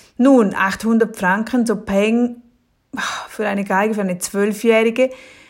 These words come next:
aus Holz. Ich meine, zu Beginn hat sie schon mal den Steg kaputt gemacht, nur schon dieser kleine Holzsteg kostet achtzig Franken, die Seiten sind wieder hundertfünfzig Franken.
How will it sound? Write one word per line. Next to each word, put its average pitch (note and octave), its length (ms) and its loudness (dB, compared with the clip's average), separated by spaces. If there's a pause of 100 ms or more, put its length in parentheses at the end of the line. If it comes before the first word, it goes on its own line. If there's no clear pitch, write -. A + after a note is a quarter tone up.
(160)
aus F#3+ 360 -6
Holz. B3 760 0 (160)
Ich G3+ 220 -12
meine, F#3+ 380 -4
zu G#3 140 -6
Beginn G3+ 380 -2
hat A3 160 -2
sie A3 100 -6
schon G#3+ 180 0
mal G#3+ 120 -2
den G#3+ 220 0
Steg G#3 440 -4
kaputt A3 460 -6
gemacht, G#3+ 320 -2
nur G3+ 100 -4
schon G3+ 180 -6
dieser F#3 260 -6
kleine F#3 380 -6
Holzsteg B3+ 680 -2
kostet A#3 480 -2
achtzig G#3+ 540 -4
Franken, A3 640 -4
die D3+ 120 -12
Seiten A#3+ 540 -2
sind B3 180 -2
wieder A#3+ 180 0
hundertfünfzig A3 920 -4
Franken. G3+ 440 -6